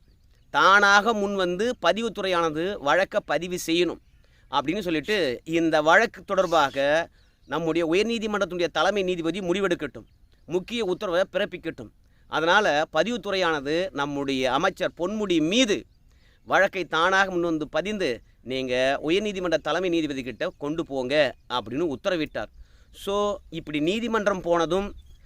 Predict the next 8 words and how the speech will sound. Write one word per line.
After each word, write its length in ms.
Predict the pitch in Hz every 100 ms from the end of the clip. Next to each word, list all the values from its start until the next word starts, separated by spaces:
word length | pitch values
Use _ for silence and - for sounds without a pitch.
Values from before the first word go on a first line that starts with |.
| -
அதிமுக 640 | 127 180 202 220 208 214 185
பா 160 | 170 180
ஜ 160 | 180 170
க 160 | 170 175
பொன்முடிக்கு 520 | 170 185 208 190 180 180
எதிராக 400 | 185 175 156 170
போராட்டம் 540 | 165 185 196 196 175
நடத்தினதும் 540 | 156 160 175 165 190